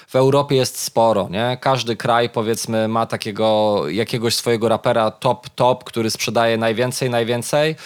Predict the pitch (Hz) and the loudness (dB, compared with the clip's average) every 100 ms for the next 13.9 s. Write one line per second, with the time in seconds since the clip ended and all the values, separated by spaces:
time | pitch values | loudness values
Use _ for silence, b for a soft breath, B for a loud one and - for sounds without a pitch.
0 | B B - 127 139 147 143 139 135 131 | B B 0 2 4 2 2 2 2 0
1 | 143 131 127 - - 113 101 - 110 117 | 0 2 2 -2 -2 0 0 -2 -2 -2
2 | 117 127 107 113 - 120 - 120 113 104 | 0 -2 -2 -4 -4 -4 -4 -2 -2 -2
3 | 113 110 101 104 98 113 107 127 117 127 | -2 -2 -2 -4 -2 -2 -2 -2 0 -2
4 | 113 - 117 120 - 123 131 - - 117 | 0 -2 0 -2 0 2 2 0 -2 0
5 | 120 117 110 98 B B - 127 127 120 | 0 0 -2 -4 B B 0 2 2 -2
6 | 127 120 127 - - 120 117 120 120 107 | -2 0 0 0 -2 2 2 2 0 0
7 | 98 98 127 135 127 135 131 127 - 113 | -4 0 2 2 0 2 0 -2 -4 -2
8 | 113 - 110 123 127 - 127 131 131 - | -2 -2 0 2 2 -2 -6 -4 -2 -4
9 | - 107 104 98 B B B 107 110 107 | -2 0 -2 -4 B B B -2 0 2
10 | 107 - 120 113 110 - 117 117 113 131 | 0 0 0 0 0 -2 -4 -2 -2 0
11 | 113 123 117 110 101 101 107 117 131 131 | 0 0 2 2 2 -2 -4 -4 -4 -6
12 | B B - 127 131 156 143 151 156 135 | B B -2 0 2 2 2 2 2 0
13 | 123 113 117 110 123 113 143 151 - | -2 0 0 2 2 2 2 0 -4